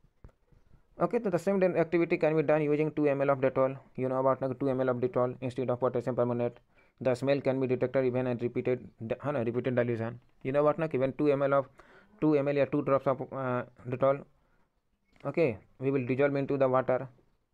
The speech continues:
okay, ten liter या five liter of water,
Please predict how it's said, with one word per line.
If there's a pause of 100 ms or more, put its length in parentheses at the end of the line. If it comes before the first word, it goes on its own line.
(180)
okay, (420)
ten
liter
या (320)
five
liter
of
water,